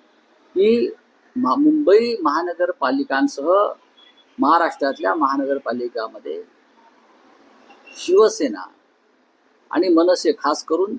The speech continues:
माननीय उद्धव ठाकरे आणि राज ठाकरे यांनी एकत्र येऊन निवडणुका लढाव्यात, हा लोकांचा दबाव आहे. या संदर्भात भविष्यात चर्चा होतील, वेळ आहे अजून, त्याच्यामुळे त्याचा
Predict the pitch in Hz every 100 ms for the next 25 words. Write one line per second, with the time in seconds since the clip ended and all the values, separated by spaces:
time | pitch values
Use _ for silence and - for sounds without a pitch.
0 | - _ 120 127 147 139 127 - 165 139
1 | 110 139 170 196 220 - 147 143 151 196
2 | 160 180 - 165 196 151 139 143 147 175
3 | 135 139 151 180 - 208 185 - 208 202
4 | 214 226 190 151 151 110 - _ _ _
5 | _ _ _ _ _ _ 208 240 220 208
6 | 208 220 175 202 - 226 - 214 233 220
7 | 233 226 220 247 220 180 160 160 _ -
8 | 143 180 196 196